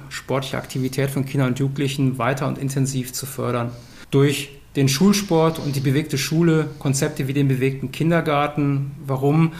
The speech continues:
Weil hier die Gesamtheit der Kinder und Jugendlichen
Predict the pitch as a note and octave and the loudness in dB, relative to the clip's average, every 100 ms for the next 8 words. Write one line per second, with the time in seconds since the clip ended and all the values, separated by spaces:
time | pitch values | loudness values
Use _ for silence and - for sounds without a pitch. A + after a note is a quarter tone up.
0 | - - C#3 C3+ C3+ C3+ C3+ D3 D#3 D#3 | -14 -6 0 2 2 2 4 4 4 2
1 | - - - - - C#3 C3+ C3+ B2 - | -4 -16 -20 -16 -2 2 2 2 0 -4
2 | - - - E3 C#3+ C#3+ D#3+ E3+ D3+ D3 | -20 -20 -18 -2 0 2 2 2 0 0
3 | - C#3 C3+ C3 C3 - D3+ C#3 C3+ - | -4 2 4 2 0 -2 0 2 0 2
4 | C3+ C#3 - C3+ C3+ - C3+ C3 B2+ | 2 2 0 0 0 2 2 2 0